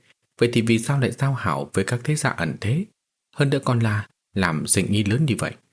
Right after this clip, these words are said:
Các con đường thông thương với thiên hạ đều có mặt." Cảnh Thất sững sờ, khẽ nhíu mày. Hắn cũng xem như nhân vật đỉnh phong trong các tông môn ẩn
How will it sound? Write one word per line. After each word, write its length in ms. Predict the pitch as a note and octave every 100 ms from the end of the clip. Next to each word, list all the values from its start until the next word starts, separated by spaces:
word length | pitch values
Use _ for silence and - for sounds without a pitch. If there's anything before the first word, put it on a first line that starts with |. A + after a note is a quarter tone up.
| _ _ _ _
Các 100 | E3+ E3
con 160 | D#3
đường 180 | B2+ A2+
thông 220 | A#2 C3+ B2+
thương 300 | C3+ B2+ A#2
với 140 | C#3+
thiên 160 | C#3+ A2+
hạ 160 | G2+
đều 160 | F#2 F#2
có 160 | -
mặt." 200 | D3+ A2 - - _ _ _ _ _ _ _ _ _ _ _
Cảnh 140 | A#2+ A2+
Thất 180 | D#3
sững 180 | - D#3+
sờ, 280 | - F#2+ D2+
khẽ 160 | - A#2
nhíu 160 | C#3+
mày. 240 | D3+ E2 - _ _ _ _ _ _ _ _
Hắn 160 | C#3
cũng 140 | C#3 C#3
xem 200 | D3+ C#3+
như 120 | C#3+
nhân 160 | D3 C3
vật 160 | - -
đỉnh 240 | F#2 D2 -
phong 280 | G2+ F#2+ -
trong 160 | G2
các 140 | B2+ B2+
tông 140 | G2 E2+
môn 140 | F2+
ẩn 180 | - D2+